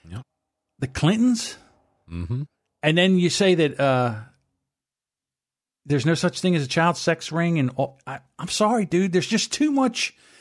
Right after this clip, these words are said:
Speaker 1: Got a, a video that came out the other day where the former C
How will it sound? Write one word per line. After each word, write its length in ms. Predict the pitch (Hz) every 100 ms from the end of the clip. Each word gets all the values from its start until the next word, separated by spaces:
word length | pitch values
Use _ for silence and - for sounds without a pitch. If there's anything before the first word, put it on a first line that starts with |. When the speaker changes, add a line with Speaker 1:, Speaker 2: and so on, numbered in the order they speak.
| _ _
Speaker 1:
Got 160 | - 127
a, 160 | 101
a 40 | 95
video 580 | 90 107 98 90 85 85
that 320 | 87 87 85 -
came 140 | 98
out 140 | 92
the 100 | 87
other 120 | 90 82
day 300 | 98 113 80 - _
where 460 | 104 90 87 85 78 - _
the 380 | - 90 90 92 -
former 340 | - 131 123
C 180 | - 117